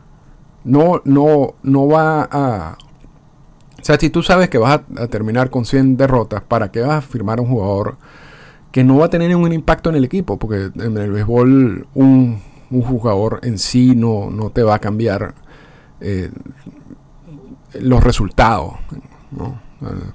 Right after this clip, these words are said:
posiblemente te dé cuatro, cinco, seis victorias en el transcurso de una temporada, es lo, lo, es lo que, es lo que, es lo que los cálculos dicen. Pero ¿para qué vas a justificar un pago de un salario en eso si tú también lo que quieres es terminar de último?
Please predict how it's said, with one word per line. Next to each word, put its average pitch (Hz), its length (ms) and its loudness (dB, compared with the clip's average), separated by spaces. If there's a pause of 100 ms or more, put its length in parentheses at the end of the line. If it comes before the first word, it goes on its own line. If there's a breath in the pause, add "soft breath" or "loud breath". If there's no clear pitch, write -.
posiblemente 110 640 -4
te 101 140 -4
dé 101 260 -4 (120)
cuatro, 113 300 -2
cinco, 117 300 -4
seis 107 200 -2
victorias 113 520 0 (920 loud breath)
en 98 100 -6
el 110 80 -4
transcurso 107 440 -2
de 98 60 -4
una 104 140 -4
temporada, 110 600 0
es 101 60 -4
lo, 92 200 -6
lo, 101 180 -10
es 104 40 -10
lo 113 140 -6
que, - 100 -16
es 101 160 -10
lo 110 300 -8
que, - 240 -10
es 101 60 -4
lo 123 180 4
que 123 100 -2
los 104 180 -4
cálculos 120 600 -2
dicen. - 440 2 (1120 soft breath)
Pero 117 260 2
¿para 110 220 0
qué 113 120 0
vas 123 160 2
a - 20 0
justificar 101 720 -4 (300)
un 113 160 -8
pago 107 440 -4
de 107 60 -6
un 95 140 -4
salario 98 680 0 (1000 soft breath)
en 113 160 -4
eso 113 240 -2
si 131 160 -2
tú - 180 -6
también 127 360 2
lo 123 80 0
que 120 140 -4
quieres - 200 -6
es 110 60 -6
terminar 85 400 -8
de 104 80 -8
último? 160 420 0